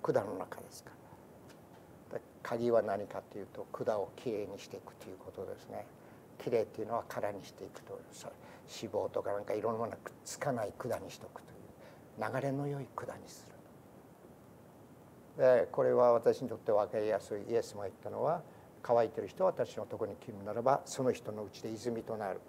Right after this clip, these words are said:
えー、そして、あの、out of、out of bellies、belliesというのは腹です。まあ、日本語では心の奥底って訳されてるけど、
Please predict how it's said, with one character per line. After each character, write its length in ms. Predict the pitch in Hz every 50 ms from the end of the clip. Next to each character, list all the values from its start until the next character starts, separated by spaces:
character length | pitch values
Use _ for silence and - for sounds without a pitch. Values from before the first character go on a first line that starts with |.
| - - - - - - - -
え 280 | - - - 95 95 95 - - - - - -
ー、 40 | -
そ 120 | - - 123
し 120 | - -
て、 420 | - 196 240 240 196 - - - - - - - - - -
あ 100 | 120 120
の、 160 | 123 104 - - -
out 300 | - 127 156 175 170 -
of、 140 | 165 147 123 117 113 110 - - - - - - - - - - - -
out 280 | - 135 147 151 - 139
of 120 | 127 107 98 92 -
bellies、 640 | - 160 185 196 165 151 135 113 90 - - - - - - - - - - - - - - - - - - - - - - - -
bellies 380 | 123 139 151 131 117 - - -
と 60 | -
い 20 | 101
う 40 |
の 0 | 92
は 60 | -
腹 380 | - - - - 156 190 214 196
で 160 | 127 107 -
す。 140 | - - - - - - - - - - - - - - - - -
ま 500 | - 135 123 120 110 104 104 98 101 101
あ、 40 | -
日 80 | 123 131
本 160 | 143 143 135
語 80 | 135 139
で 100 | 131 123
は 200 | 107 107 101 -
心 340 | - - - 147 147 139
の 180 | 131 127 123 123
奥 160 | 120 - -
底 260 | - - 143 - -
っ 20 | -
て 180 | - - 120
訳 140 | 104 98 -
さ 120 | - 117 110
れ 80 | 107
て 120 | - - 107
る 60 | 92 -
け 100 | - 113
ど、 200 | 113 139 139 -